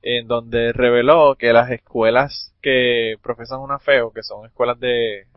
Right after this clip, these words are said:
religiosas, eh, excluyen a los estudiantes más pobres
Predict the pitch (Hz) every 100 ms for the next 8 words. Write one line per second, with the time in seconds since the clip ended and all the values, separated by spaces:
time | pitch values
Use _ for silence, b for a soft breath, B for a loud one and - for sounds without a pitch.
0 | _ - 127 131 147 143 113 - _ _
1 | _ _ _ - 120 117 110 - 117 -
2 | - 147 165 151 127 123 110 110 120 113
3 | - 113 104 110 127 123 123 127 - -
4 | _ 151 147 120 110 - -